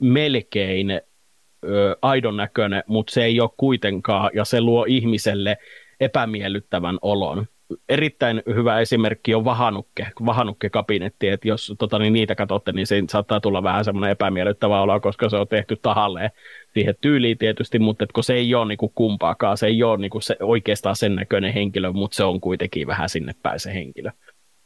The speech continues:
Niin, niin, ää, mie-, musta tuntuu, että moderneissa peleissä mulle tulee tää asia. Et myö ei olla vielä siellä, ja, ö, sitten just se, että kun mie kyseenalaistan sitä, että miksi, miksi myö tehdään näitä näin.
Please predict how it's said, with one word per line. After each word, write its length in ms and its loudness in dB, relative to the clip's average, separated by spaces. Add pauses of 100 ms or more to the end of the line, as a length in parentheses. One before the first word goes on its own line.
(160)
Niin, 200 0
niin, 200 -6 (200)
ää, 520 0
mie-, 280 2
musta 280 2
tuntuu, 260 2
että 140 -2
moderneissa 840 0
peleissä 480 0
mulle 440 2
tulee 340 -2
tää 280 -2
asia. 400 -4 (1000)
Et 120 0
myö 200 4
ei 140 2
olla 280 0
vielä 280 0
siellä, 460 0
ja, 220 2 (180)
ö, 200 4
sitten 320 0
just 220 -2
se, 140 0
että 180 -4
kun 120 2
mie 120 2
kyseenalaistan 720 0
sitä, 240 -2
että 120 -8
miksi, 320 -4 (600)
miksi 200 -2
myö 120 -2
tehdään 320 -4
näitä 280 -8
näin. 200 -8